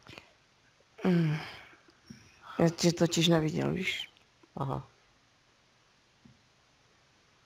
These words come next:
Speaker 1: Tam doma jak chodili, samo se těžilo uhlí, maso se samo bralo.
Speaker 2: Aha, tady seš. Jsem tady za tebou.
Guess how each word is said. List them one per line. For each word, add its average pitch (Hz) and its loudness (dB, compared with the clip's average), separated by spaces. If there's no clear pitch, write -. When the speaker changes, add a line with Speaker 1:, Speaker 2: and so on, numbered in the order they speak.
Speaker 1:
Tam 160 6
doma 160 6
jak 160 4
chodili, 165 2
samo 170 4
se 165 2
těžilo 151 0
uhlí, 156 4
maso 156 0
se 151 2
samo 151 0
bralo. 156 0
Speaker 2:
Aha, 165 -2
tady 214 0
seš. - -6
Jsem 147 -10
tady 139 0
za 135 0
tebou. 120 -2